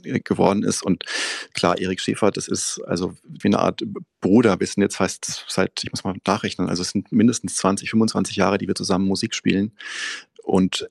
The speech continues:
bei Tim ist es so, den kenne ich jetzt auch schon seit über zehn Jahren, habe auch sehr viel verschiedene Musik mit ihm gemacht und auch einiges Elektronisches mit ihm gemacht. Und das war auch mit ein Grund, warum ich jetzt zu diesem Thema Tim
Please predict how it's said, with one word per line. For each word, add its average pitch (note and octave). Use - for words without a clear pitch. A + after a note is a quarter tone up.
bei G#2+
Tim D#3
ist C#3+
es C#3
so, C#3+
den A2
kenne A#2
ich G#2+
jetzt -
auch -
schon C3+
seit B2+
über B2
zehn C3
Jahren, A#2+
habe -
auch -
sehr -
viel B2
verschiedene A2
Musik -
mit -
ihm A#2
gemacht A#2
und -
auch A2
einiges A2+
Elektronisches B2+
mit -
ihm F#2+
gemacht. F2
Und -
das -
war G2
auch -
mit -
ein A2
Grund, A#2+
warum G#2
ich A#2
jetzt -
zu G2+
diesem G#2+
Thema A#2
Tim C#3